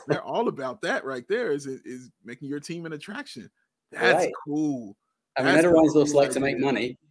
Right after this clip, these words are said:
Speaker 2: right? So,
Speaker 1: Yes.
Speaker 2: <laughs> I mean, that's gonna bring
Speaker 1: Yes.
Speaker 2: people in,
Speaker 1: Yes.
Speaker 2: right? <laughs>
Speaker 1: Yes, they enjoy their money, no doubt about it.
Speaker 2: Yep.
Speaker 1: Oh man, that is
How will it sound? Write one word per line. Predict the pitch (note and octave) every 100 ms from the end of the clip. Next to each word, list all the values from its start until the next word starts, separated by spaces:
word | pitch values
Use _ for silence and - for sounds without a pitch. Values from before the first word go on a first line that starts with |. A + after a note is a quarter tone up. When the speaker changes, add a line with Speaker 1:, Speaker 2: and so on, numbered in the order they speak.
| _ -
Speaker 2:
right? | A#2+ C3+ -
So, | - C#3+
Speaker 1:
Yes. | C3 -
Speaker 2:
<laughs> |
I | D3+
mean, | D#3
that's | D#3+ -
gonna | - - -
bring | -
Speaker 1:
Yes. | -
Speaker 2:
people | G#3 F3+ F#3+ A#3
in, | F#3+
Speaker 1:
Yes. | F3+
Speaker 2:
right? | G#3+ - _ _ -
<laughs> | - A3
Speaker 1:
Yes, | F#3 C4+ C#4 - - A2+ C3
they | G#3
enjoy | A#3+ G#3+ B3+ B3+
their | B3+
money, | B3 C4+ F3 C#3
no | D3+ G3
doubt | B3 B3 A#3+
about | G3+ C#4 C4
it. | C3 _ _ -
Speaker 2:
Yep. | C#3+ E3
Speaker 1:
Oh | A3+ A#3
man, | D#3+ D3 F#3 A#3+ C#3 G#2+ D#3+
that | C#3 F#3 A3+
is | G3 D#3 D3